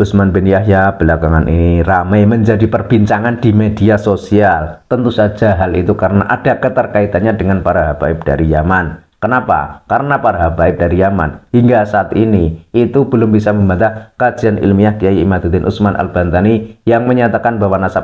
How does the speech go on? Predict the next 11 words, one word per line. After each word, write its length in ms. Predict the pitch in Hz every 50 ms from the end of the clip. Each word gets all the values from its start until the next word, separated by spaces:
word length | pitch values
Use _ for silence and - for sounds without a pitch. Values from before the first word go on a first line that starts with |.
| 87
mereka 240 | 90 85 87 80 80
itu 160 | 82 98 104
terputus 480 | 104 101 92 - - 92 95 110 107 -
dan 400 | - 104 107 104 101 104 - - - -
tidak 400 | 104 92 - - - - - -
tersambung 720 | 92 87 98 90 - 82 80 82 85 110 120 117 117 - - _
kepada 480 | - 101 - 90 82 - 90 90 82
Kanjeng 320 | - 78 78 76 78 71 73
Nabi. 400 | 76 76 95 95 85 82 85 - _ _ _
Itu 240 | - - 135 160 147
berarti 640 | 139 127 - - 139 - - 131 104 85 80 80